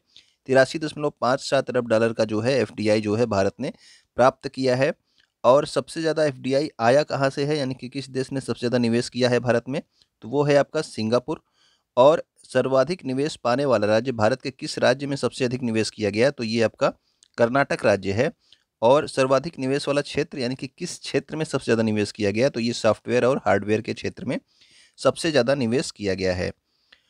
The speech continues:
वर्ष दो हज़ार तेईस में क्वाड का पाँचवां शिखर सम्मेलन किस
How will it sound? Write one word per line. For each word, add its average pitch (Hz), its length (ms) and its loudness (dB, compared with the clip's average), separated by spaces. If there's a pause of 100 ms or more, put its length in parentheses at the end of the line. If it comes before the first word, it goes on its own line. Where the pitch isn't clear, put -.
(200)
वर्ष 139 320 2
दो 160 100 -2
हज़ार 165 200 0
तेईस 147 360 -6
में 156 120 -4
क्वाड 127 380 0
का 135 200 0
पाँचवां 120 480 -2
शिखर 120 260 -4
सम्मेलन 107 460 -2
किस - 340 -10